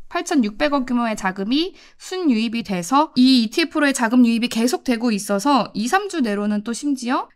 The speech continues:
블랙록 비트코인 보유량이 지비티씨를 넘어설 거다라는 이런 전망도 나왔고요. 그래서 오늘 아침에 나온 기사가요.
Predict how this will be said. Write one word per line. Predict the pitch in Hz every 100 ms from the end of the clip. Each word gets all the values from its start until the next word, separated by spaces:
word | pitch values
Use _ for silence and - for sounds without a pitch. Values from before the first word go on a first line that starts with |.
| -
블랙록 | 269 330 349 311
비트코인 | - - 311 311 285 262
보유량이 | - 226 262 254 226 262 370 403
지비티씨를 | - 233 320 311 294 254
넘어설 | 196 240 302 330
거다라는 | 302 277 269 - - 196 214
이런 | 196 190 226
전망도 | 285 220 220 262 254 285
나왔고요. | 240 185 185 - 202 254 208 -
그래서 | - 294 330 339
오늘 | 233 262 -
아침에 | 202 - - 403
나온 | 349 208 214 220
기사가요. | - 196 196 175 175 214 180